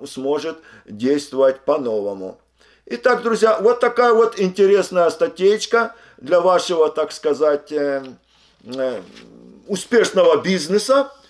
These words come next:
И еще пару маленьких, ка-, так сказать, э, м, тем.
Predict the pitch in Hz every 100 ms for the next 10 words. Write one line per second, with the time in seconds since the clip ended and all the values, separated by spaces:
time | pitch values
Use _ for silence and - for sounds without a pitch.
0 | _ _ - 277 240 269 247 - - 277
1 | 285 277 277 269 185 185 202 190 190 185
2 | 180 180 - - 151 147 160 156 - 143
3 | 127 143 147 - - - - - 127 131
4 | 127 - 127 135 135 131 127 120 113 110
5 | 101 87 101 87 - - - - 202 151
6 | 113